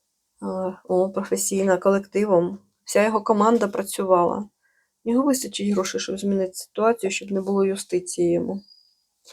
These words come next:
І досить потужний. У нього є цілі, він може просто, просто виїхати. І виїхати як переможець взагалі-то, бачите? М,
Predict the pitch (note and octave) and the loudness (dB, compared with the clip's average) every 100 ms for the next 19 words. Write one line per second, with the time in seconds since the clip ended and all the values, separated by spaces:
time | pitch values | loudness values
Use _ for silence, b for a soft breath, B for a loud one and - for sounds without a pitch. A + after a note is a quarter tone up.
0 | b b b b b _ _ _ _ _ | b b b b b _ _ _ _ _
1 | A3 A#3 C4+ D4 B3+ A#3 - B3+ A#3 - | -2 2 2 2 2 2 2 -6 -6 -4
2 | A3 A#3+ C#4+ A#3 G#3+ G3 G3+ G3 - D4+ | -2 2 4 4 2 0 -2 -2 0 2
3 | D4 C4+ B3 G#3 G3+ F#3+ F#3 - - G3+ | 2 4 2 2 2 0 0 -4 -20 -20
4 | _ - - - G3 G3+ - _ - G#3+ | _ -6 -6 -6 -8 -8 -12 _ -8 -6
5 | - - F#3 F3 F#3 - F#3+ - G3+ - | -6 -4 0 2 0 -4 -8 -6 -10 -12
6 | _ _ _ _ b b b _ _ _ | _ _ _ _ b b b _ _ _
7 | G3+ G#3+ A#3+ G3+ F#3+ F#3+ F#3+ - F#3+ F#3+ | -2 4 4 4 0 0 -2 -2 0 0
8 | A3 G#3+ G#3 - - _ _ _ - G3+ | 0 -4 -6 -10 -12 _ _ _ -8 -4
9 | G3+ G3 G3 - G3 G#3+ A3 A#3+ - - | -2 -2 -4 -6 -8 -4 -4 -4 -12 -10
10 | A#3 _ _ - B B B B B _ | -12 _ _ -14 B B B B B _
11 | _ _ _ _ _ G#3+ G#3 G3 G3 G3 | _ _ _ _ _ -12 -6 -6 -4 -4
12 | F#3+ G3 G3 | -2 -2 -4